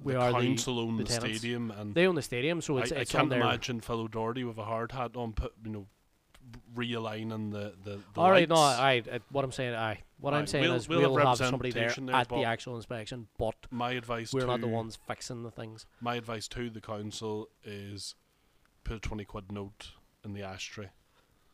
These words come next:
Speaker 2: And you're sweet. It'll pass with flying colours.
Speaker 1: Oh, get a, get a Bolex.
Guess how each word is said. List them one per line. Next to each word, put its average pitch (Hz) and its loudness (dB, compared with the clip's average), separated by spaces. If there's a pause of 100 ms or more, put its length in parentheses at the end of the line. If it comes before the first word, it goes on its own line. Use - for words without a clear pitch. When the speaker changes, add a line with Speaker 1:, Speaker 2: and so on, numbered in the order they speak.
(540)
Speaker 2:
And 90 -12 (120)
you're 101 -18
sweet. - -14 (260)
It'll 95 -12
pass 95 -10
with 101 -16
flying 90 -14
colours. 92 -16
Speaker 1:
Oh, 339 0
get 165 0
a, 143 4
get 170 -2
a 170 0
Bolex. 135 -6